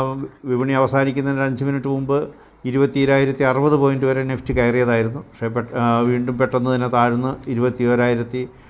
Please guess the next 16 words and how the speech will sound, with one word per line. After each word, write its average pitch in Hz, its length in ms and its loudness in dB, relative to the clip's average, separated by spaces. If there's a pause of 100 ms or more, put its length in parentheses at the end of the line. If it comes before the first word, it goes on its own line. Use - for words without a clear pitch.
(160)
തൊള്ളായിരത്തി 120 480 2
എൺപത്തിമൂന്ന് 120 580 -2
പോയിന്റിൽ 117 480 -2
അവസാനിച്ചു. 95 440 -2 (440)
അപ്പോൾ 113 320 -2 (300)
വിപണിയിലിങ്ങനെ 156 720 0 (1000)
വലിയ 165 320 4
മാറ്റം 151 360 0
മറിച്ചിലുകൾ, 147 640 0
ആ, 131 200 4
വരുന്നത് 135 440 0
ഇതുപോലുള്ള 135 500 2
അനിശ്ചിതത്വത്തിൻ്റെ 127 760 0
ഘട്ടത്തിലാണ്. 110 560 0 (180)
അനിശ്ചിതത്വത്തെ 113 600 -2
സംബന്ധിച്ച്, 123 600 -2